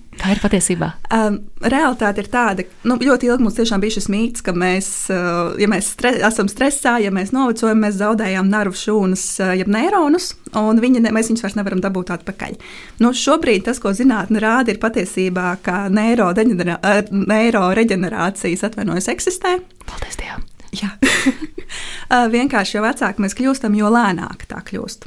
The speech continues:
Speaker 2: Un tā patiesībā būtībā arī ir tā novecošanās definīcija, ka ar laiku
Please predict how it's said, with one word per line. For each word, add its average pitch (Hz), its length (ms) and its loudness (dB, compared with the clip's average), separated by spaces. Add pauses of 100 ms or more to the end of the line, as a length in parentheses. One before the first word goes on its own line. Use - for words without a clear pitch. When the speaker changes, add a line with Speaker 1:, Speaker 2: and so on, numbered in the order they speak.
(140)
Speaker 2:
Un 208 260 2
tā 254 160 2
patiesībā 226 560 2
būtībā 208 480 0
arī 208 160 2
ir 220 80 -4
tā 196 120 -4
novecošanās 196 680 0
definīcija, 202 880 0 (120)
ka 196 180 0 (440)
ar 220 220 2
laiku 226 540 2